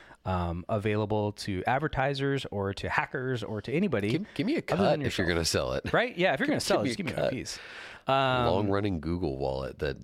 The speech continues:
Speaker 2: with eight percent interest. <laughs>
Speaker 1: <laughs> Yeah, yeah, yeah. So the, um, the V P N, uh,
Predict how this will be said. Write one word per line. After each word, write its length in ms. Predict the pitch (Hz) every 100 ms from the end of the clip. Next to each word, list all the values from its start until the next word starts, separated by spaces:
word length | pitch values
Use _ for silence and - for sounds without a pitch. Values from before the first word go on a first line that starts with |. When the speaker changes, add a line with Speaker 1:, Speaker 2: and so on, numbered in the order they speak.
| - -
Speaker 2:
with 260 | 78 71 -
eight 180 | 92 -
percent 320 | 95 - 65
interest. 580 | 78 - 73 76 - - -
<laughs> 40 |
Speaker 1:
<laughs> 80 | -
Yeah, 300 | 226 208 139
yeah, 140 | 139 -
yeah. 220 | 143 120 - - -
So 180 | 175 190
the, 260 | 156 151 151
um, 500 | 139 131 113 104 90 _ - - - - - 123
the 140 | 131
V 140 | 143
P 180 | 165 127
N, 380 | 117 127 120 117 -
uh, 420 | 101 95 87